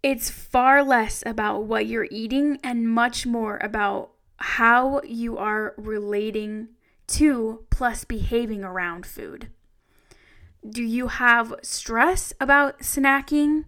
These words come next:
Or do you have stress about when you're eating your meals and how much you're eating your meals? And if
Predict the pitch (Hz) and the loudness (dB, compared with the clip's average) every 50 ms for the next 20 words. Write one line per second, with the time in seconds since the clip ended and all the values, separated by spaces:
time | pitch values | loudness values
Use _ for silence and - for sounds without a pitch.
0 | _ _ _ _ _ - - _ _ _ - 254 247 226 226 220 214 214 220 226 | _ _ _ _ _ -20 -20 _ _ _ -4 -2 0 0 0 0 -2 -4 -6 -4
1 | 220 208 233 220 208 - - - - 220 202 - - 233 220 208 202 190 - 220 | -4 -2 -2 -2 -4 -4 -4 -4 -4 -4 -4 -4 -8 -6 -4 -4 -2 -4 -4 -4
2 | 220 214 208 202 - - 208 220 214 208 202 196 190 185 196 196 208 214 220 220 | -6 -6 -6 -8 -8 -8 -8 -8 -8 -8 -8 -8 -10 -10 -8 -6 -4 -2 -2 -2
3 | 220 214 220 208 196 - - 208 196 180 180 196 214 208 - 269 262 254 247 254 | -2 -4 -6 -8 -10 -8 -8 -8 -8 -8 -8 -8 -8 -4 -4 -4 -2 -2 -2 -2
4 | 240 254 247 240 240 233 226 226 226 220 220 220 214 214 - - - - - - | -2 -2 -2 -2 -2 -2 0 0 0 -2 -2 -2 -4 -6 -10 -14 -18 -20 -20 -16
5 | - - 214 214 202 190 - - - 240 226 226 | -10 -8 -8 -6 -8 -8 -8 -4 -2 -2 -2 -2